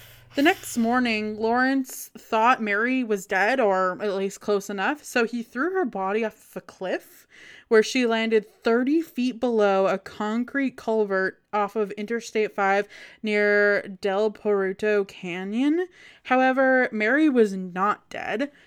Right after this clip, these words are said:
She was naked and searing in pain and fought off the urge to fall asleep and give in. Instead,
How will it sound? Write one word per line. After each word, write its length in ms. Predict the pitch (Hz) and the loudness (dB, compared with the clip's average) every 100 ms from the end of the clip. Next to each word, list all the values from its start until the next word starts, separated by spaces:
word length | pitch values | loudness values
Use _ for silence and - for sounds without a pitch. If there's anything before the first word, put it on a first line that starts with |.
| _ | _
She 560 | - - 233 220 214 214 | -14 -4 -2 0 0 -2
was 260 | 190 196 185 | -2 -6 -4
naked 540 | 220 269 269 285 277 | -2 -2 0 0 0
and 120 | 202 | -4
searing 440 | 190 208 196 196 190 | -6 -4 -4 -4 -8
in 140 | 180 | -12
pain 500 | - 233 233 233 226 | -8 -2 0 0 -2
and 180 | 208 190 | -4 -6
fought 240 | - 208 | -4 0
off 160 | 233 233 | 0 -2
the 180 | 247 208 | -4 -2
urge 300 | 196 190 - | -4 -6 -8
to 80 | |
fall 300 | 208 208 196 | -4 -2 -2
asleep 400 | 196 - 185 180 | -2 -6 -8 -8
and 120 | 180 175 | -8 -10
give 220 | 175 170 | -8 -6
in. 380 | 180 143 165 196 _ - - _ - | -8 -8 -14 -16 _ -20 -20 _ -8
Instead, 720 | 214 - - 302 330 302 | -6 -6 2 8 8 8